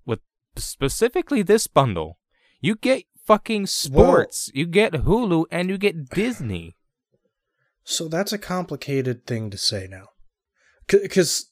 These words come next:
Speaker 2: all this is, is the new cable.
Speaker 1: Right.
Speaker 2: When you come down, when you get down to it,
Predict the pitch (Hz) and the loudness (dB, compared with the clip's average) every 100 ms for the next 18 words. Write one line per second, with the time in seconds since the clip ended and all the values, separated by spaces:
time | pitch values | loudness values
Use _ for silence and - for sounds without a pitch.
0 | - - 214 160 196 127 - 117 113 117 | -2 2 4 4 4 2 0 0 2 0
1 | - 117 101 - _ _ - 156 - _ | -2 -4 -4 -14 _ _ -4 -4 -6 _
2 | _ _ _ _ _ _ _ _ _ _ | _ _ _ _ _ _ _ _ _ _
3 | _ _ _ 139 131 165 214 202 185 131 | _ _ _ -2 0 0 0 2 2 2
4 | 131 143 143 190 190 - 110 117 120 147 | 2 0 -2 2 0 4 4 4 0 -2
5 | 147 151 | -2 -2